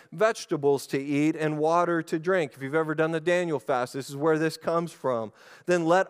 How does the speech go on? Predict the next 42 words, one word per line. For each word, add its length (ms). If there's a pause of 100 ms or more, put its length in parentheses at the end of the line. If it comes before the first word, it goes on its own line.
our 320
appearance 720
and 180
the 100
appearance 520
of 80
the 100
youths 440
who 240
eat 240
the 80
king's 380
food 440 (400)
be 140
observed 500
by 160
you, 340 (400)
and 280
deal 280
with 200
your 120
servants 480
according 460
to 100
what 280
you 120
see." 400
And 140
so 220
he 180
listened 460
to 120
them 380 (120)
in 180
this 260
matter 460
and 180
tested 400
them 300 (320)
for 200
ten 520 (420)
days. 760